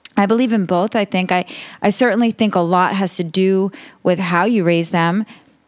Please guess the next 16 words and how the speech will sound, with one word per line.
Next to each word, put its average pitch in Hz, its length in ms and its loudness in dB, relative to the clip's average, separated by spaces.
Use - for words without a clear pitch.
but 233 220 2
sometimes 233 500 0
they 190 180 0
just 185 340 0
have 170 200 0
their 170 140 0
own 165 300 -2
path. 165 420 -2
Have 202 160 0
you 208 60 4
noticed 214 340 2
that 202 160 2
with 214 120 -2
your 190 120 2
own 214 200 2
kids? 294 500 -2